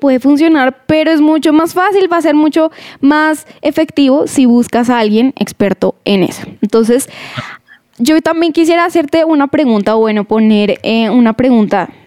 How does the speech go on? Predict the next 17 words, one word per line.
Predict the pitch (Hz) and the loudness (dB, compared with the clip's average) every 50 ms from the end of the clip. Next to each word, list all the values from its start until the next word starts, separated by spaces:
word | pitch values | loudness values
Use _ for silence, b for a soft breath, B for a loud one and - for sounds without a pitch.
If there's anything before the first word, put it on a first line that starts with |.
| _ | _
aquí | - 180 185 - - 208 202 - - 214 170 - | -4 -4 -4 -2 -2 -2 -2 -2 -2 -6 -8 -4
sobre | - 214 214 220 | -2 0 0 2
la | 214 220 226 | 0 0 0
mesa | 220 214 202 196 - 208 214 | 0 0 0 2 2 0 2
y | 220 233 240 | 2 2 2
es, | 233 226 226 - - B B B B B B B B B B B B B B _ - | 2 0 -2 -4 -8 B B B B B B B B B B B B B B _ -4
¿por | - 294 302 | -2 -2 0
qué | - 302 285 | 0 -2 -4
crees | - - 294 302 294 302 320 302 - | -4 -2 -2 -2 0 0 -2 -2 -2
que | - 311 311 320 330 320 | -2 -2 0 0 0 0
nos | 311 339 339 | 0 -2 -2
cuesta | - - 269 - - 247 | -2 -2 -4 -2 -2 -4
tanto | - - 269 262 254 262 | -4 -2 -2 -2 0 0
aceptar, | 269 269 277 - - 269 262 226 - - - _ - | 0 0 -2 -2 -2 -2 -2 -2 -4 -6 -10 _ -4
eh, | - 226 233 226 226 226 233 233 240 240 240 247 233 - - _ _ - - _ _ | -2 0 2 2 2 2 2 2 2 0 0 0 -2 -4 -8 _ _ -20 -20 _ _
que | - 269 262 | -2 0 2
no | 269 262 254 220 | 2 2 2 0